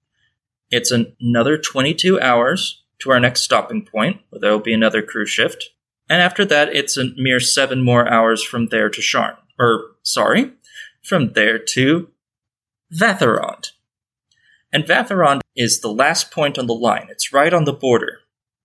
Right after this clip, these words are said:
to Old Kyre. And between Vatharond and the Dead Grey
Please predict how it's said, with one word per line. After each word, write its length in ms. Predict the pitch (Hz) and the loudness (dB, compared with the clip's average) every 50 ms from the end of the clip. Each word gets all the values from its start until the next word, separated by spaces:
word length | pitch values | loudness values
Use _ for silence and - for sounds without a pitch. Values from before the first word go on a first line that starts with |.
| _ - | _ -6
to 100 | - 127 | -4 -2
Old 280 | - 120 117 107 - | 0 0 0 0 -2
Kyre. 400 | - 123 113 104 - - - - _ _ _ _ _ _ _ _ _ _ _ _ _ _ _ _ | -2 -2 0 0 0 -2 -6 -10 _ _ _ _ _ _ _ _ _ _ _ _ _ _ _ _
And 120 | - 135 135 | -2 0 0
between 400 | - - - - 190 208 233 185 | 0 -2 -2 0 2 2 2 2
Vatharond 840 | 143 147 135 131 131 - 143 127 127 123 113 113 117 120 123 - - - - | 2 2 2 2 2 0 0 2 2 4 4 4 4 2 0 -4 -6 -8 -6
and 580 | 139 135 127 120 120 117 117 117 113 - - - - - - | -2 0 2 4 4 4 4 2 0 -2 -6 -14 -20 -8 -4
the 80 | 131 120 | -4 -2
Dead 340 | 123 131 120 113 107 110 - | 0 2 2 2 2 0 -2
Grey 520 | 113 107 98 101 104 107 123 147 - - | -2 0 0 0 0 -2 -2 -4 -8 -12